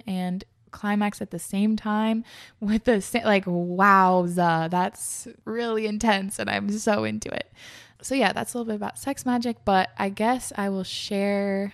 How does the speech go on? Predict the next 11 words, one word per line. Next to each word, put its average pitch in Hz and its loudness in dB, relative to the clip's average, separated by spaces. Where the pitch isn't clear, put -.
my 254 4
practice. - -4
And 214 2
also, 240 2
of - -6
course, 196 -6
of - -16
course, - -18
everyone 226 0
is 180 -8
different. 202 -12